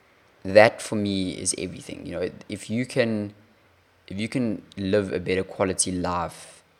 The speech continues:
and get off medication and play with your kids and go hike a mountain if you wanted to, or go walk to the shops without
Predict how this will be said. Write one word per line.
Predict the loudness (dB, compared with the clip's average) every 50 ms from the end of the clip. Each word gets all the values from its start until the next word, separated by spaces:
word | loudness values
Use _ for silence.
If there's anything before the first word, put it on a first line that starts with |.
| _ -8 -6
and | -4 -4 -4 -4 -6 -6 -8 -10 -12 -16 -20 -20 _ _ _ -6
get | -2 0 0
off | 0 0
medication | 0 -4 -4 -4 -4 -4 -4 -2 -2 -2 -4 -4 -4 -4
and | -6 -6 -6 -8 -8 -10 -14 -18 -20 -20 -20 _ _ -6
play | 0 2 2 2
with | 2 0 -2
your | -4 -4
kids | -4 -4 -2 0 0 0 -2 -4 -2 -2 -2 -4 -4 -8 -8
and | -8 -6 -6 -6 -8 -10 -10 -12 -14 -16 -20 _ _ _ _ _ _ _ _ _ _ _ _ _ _ _ _ 0
go | 2 2 2
hike | 2 4 4 4 4 4 2
a |
mountain | 2 4 4 4 6 4 4 2 0
if | -2 -2
you | -4 -4
wanted | -4 -4 -4 -4 -6 -4 -4
to, | -4 -4 -2 -4 -4
or | -4 -4 -4 -2
go | 2 2 2 2
walk | 2 0 0 0 0 0 0 -4 -16 -16 -16 -20 -20 -20 _ _ -20 -20 -20 -20 _ -6 -4
to | -4 -2
the | -2 -2
shops | -2 0 2 2 2 0 0 0 2 2 2 2
without | 0 -4 -2 2 2 4 2 2 -2